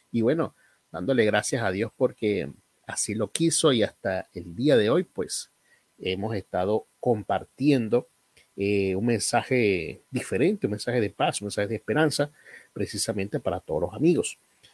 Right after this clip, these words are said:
Em, te dejo por acá, a estar compartiendo en, en virtud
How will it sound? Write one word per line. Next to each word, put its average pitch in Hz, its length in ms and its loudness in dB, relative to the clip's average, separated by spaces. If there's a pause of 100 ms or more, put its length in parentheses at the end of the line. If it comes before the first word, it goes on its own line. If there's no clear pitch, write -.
(300)
Em, 139 1120 8 (100)
te 127 80 2
dejo 127 200 2
por 180 160 4
acá, 185 420 8 (1040)
a - 60 -8
estar - 220 -6
compartiendo 139 880 2
en, 104 460 -4
en 95 140 -4
virtud 131 480 -2